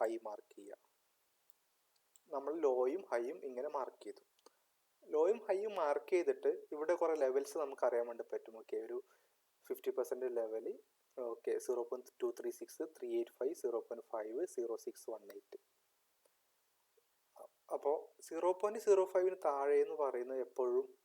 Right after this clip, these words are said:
എന്താണ് ഒരു, ആ, ഹൈ ഡിമാൻഡ് ഏരിയ ആണ്. ഓക്കെ, അപ്പോൾ എല്ലാവരും മാർക്കറ്റ്, ഏഹ്, ഇനിയിപ്പോ, ഏഹ്, ആൾക്കാർ എന്താണ് അല്ലെങ്കിൽ ബയേഴ്സ് ട്രൈ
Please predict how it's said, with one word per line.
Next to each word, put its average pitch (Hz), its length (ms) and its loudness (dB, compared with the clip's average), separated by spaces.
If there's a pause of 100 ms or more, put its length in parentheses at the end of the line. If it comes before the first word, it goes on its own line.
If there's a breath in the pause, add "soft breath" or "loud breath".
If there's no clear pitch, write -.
(180)
എന്താണ് 120 400 -4 (220)
ഒരു, 123 120 2 (760 soft breath)
ആ, 131 60 -8 (800)
ഹൈ 127 120 2 (140)
ഡിമാൻഡ് 120 420 2
ഏരിയ 110 280 -6
ആണ്. - 120 -20 (1700)
ഓക്കെ, - 220 -16 (360)
അപ്പോൾ 127 160 -2 (160)
എല്ലാവരും 135 540 2
മാർക്കറ്റ്, 147 480 0 (240)
ഏഹ്, 139 140 -2 (100)
ഇനിയിപ്പോ, 147 360 -2 (520 loud breath)
ഏഹ്, 131 380 0 (140)
ആൾക്കാർ 135 380 2
എന്താണ് 131 240 2
അല്ലെങ്കിൽ 131 280 -2
ബയേഴ്സ് 127 500 0 (380)
ട്രൈ 123 160 2